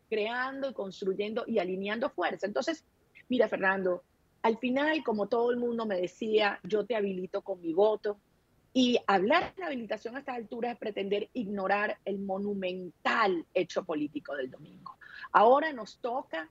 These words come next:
unir a todo un país. Yo estoy concentrada en lograr que un gran acuerdo nacional le llegue al corazón y al hogar de cada venezolano,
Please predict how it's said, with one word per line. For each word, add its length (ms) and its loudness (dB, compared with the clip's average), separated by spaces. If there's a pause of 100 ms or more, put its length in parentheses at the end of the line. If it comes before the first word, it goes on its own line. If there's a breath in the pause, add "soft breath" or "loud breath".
(140)
unir 300 -4
a 80 -2
todo 200 -4
un 120 -6
país. 680 -8
Yo 160 -12
estoy 260 -10
concentrada 1200 -2
en 120 -8
lograr 320 -2
que 80 -16
un 160 -8
gran 480 0
acuerdo 460 -4
nacional 680 -8 (340)
le 200 4
llegue 420 0 (140)
al 320 -2 (220)
corazón 880 -4
y 80 -2
al 80 4
hogar 400 4
de 120 -6
cada 280 -2
venezolano, 720 -10